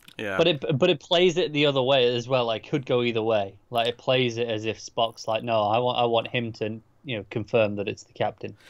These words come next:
Speaker 1: Yeah, 'cause I, I'll be honest, I actually thought the reveal here was it was Kirk that was the,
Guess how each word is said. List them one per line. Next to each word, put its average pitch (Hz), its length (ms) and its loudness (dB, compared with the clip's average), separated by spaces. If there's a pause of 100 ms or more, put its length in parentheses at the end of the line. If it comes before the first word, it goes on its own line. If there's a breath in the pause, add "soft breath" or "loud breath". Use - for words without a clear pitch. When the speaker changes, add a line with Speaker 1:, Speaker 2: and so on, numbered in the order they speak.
(140 loud breath)
Speaker 1:
Yeah, 190 140 4
'cause 175 160 -2
I, 196 160 6
I'll 170 160 8
be 156 80 0
honest, 143 280 4 (100)
I 117 80 4
actually 127 400 2
thought - 220 -2
the 117 80 -6
reveal 104 300 -6
here 123 200 -4
was 110 120 -4
it 107 80 -4
was 95 140 -8
Kirk - 300 -4
that 147 100 -6
was 131 160 -6
the, 139 180 -4